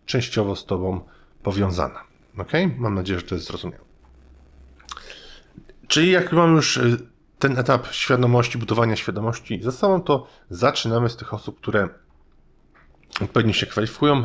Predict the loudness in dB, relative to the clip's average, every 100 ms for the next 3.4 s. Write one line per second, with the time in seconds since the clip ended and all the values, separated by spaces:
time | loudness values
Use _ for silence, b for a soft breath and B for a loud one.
0 | -6 -4 -2 0 0 -2 -8 -2 -2 -2
1 | -4 -4 -2 -2 -4 -8 -10 -8 -8 -2
2 | -4 -2 -8 -12 -18 _ _ B B B
3 | 0 0 0 -6